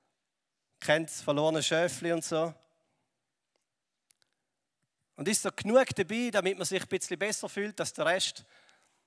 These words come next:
und so jetzt ein beruhigtes Gewissen hat innerlich. Und das ist genau so eine Art und Weise, wie man von Gott auf Distanz geht. Im Römerbrief Kapitel drei,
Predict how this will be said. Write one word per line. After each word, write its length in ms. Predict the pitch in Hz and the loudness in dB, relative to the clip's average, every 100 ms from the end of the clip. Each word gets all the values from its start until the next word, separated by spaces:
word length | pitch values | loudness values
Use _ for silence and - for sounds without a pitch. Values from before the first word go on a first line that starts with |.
| _ _ _ | _ _ _
und 160 | 143 143 | -10 0
so 180 | 180 165 | 2 4
jetzt 300 | 156 - - | 0 -6 -10
ein 260 | 139 - | -12 -8
beruhigtes 500 | - 160 175 180 - | -2 2 2 0 -4
Gewissen 400 | - 160 180 - | -6 -4 -2 -2
hat 240 | 156 156 - | 0 0 0
innerlich. 420 | 156 151 123 98 - - _ _ _ _ _ _ _ _ _ _ _ | -2 0 -2 -6 -12 -18 _ _ _ _ _ _ _ _ _ _ _
Und 180 | - 117 | -12 -4
das 160 | 127 120 | -2 -2
ist 80 | - | -4
genau 340 | 135 123 143 | -2 0 0
so 160 | 135 123 | -2 -2
eine 120 | 113 | 0
Art 220 | 120 117 | -2 -2
und 160 | 120 104 | -8 -8
Weise, 260 | 107 98 | -8 -6
wie 60 | 117 | -6
man 140 | 110 | -6
von 160 | 107 113 | -6 -6
Gott 240 | 117 117 | -6 -6
auf 100 | 117 | -8
Distanz 540 | - 101 - 110 107 - | -10 -8 -6 -6 -6 -8
geht. 360 | 107 120 - - _ _ _ _ _ _ _ _ _ _ _ _ _ _ _ _ _ _ _ _ _ _ _ _ _ _ _ _ _ _ _ - _ _ - | -10 -12 -14 -20 _ _ _ _ _ _ _ _ _ _ _ _ _ _ _ _ _ _ _ _ _ _ _ _ _ _ _ _ _ _ _ -20 _ _ -8
Im 140 | 120 | -2
Römerbrief 580 | 127 160 165 139 147 147 | 0 2 0 0 -2 -4
Kapitel 400 | - - 135 123 | -6 -6 -8 -8
drei, 360 | 127 143 151 | -4 -4 -4